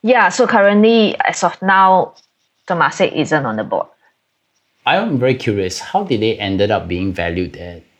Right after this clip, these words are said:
Speaker 2: U S D nine hundred seventy million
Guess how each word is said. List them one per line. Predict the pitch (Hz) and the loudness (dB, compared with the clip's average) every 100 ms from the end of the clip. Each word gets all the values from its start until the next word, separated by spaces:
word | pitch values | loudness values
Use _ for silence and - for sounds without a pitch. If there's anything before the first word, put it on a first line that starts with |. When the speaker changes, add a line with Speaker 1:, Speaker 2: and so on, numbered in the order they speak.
| _ | _
Speaker 2:
U | 98 95 | -2 0
S | 92 - | -2 -6
D | 95 90 90 78 | -6 -4 -4 -8
nine | 98 92 | -4 -2
hundred | 92 85 87 80 | -2 -4 -8 -8
seventy | 80 85 82 85 | -8 -8 -8 -6
million | 85 80 80 85 82 85 | -4 -4 -2 -2 -4 -12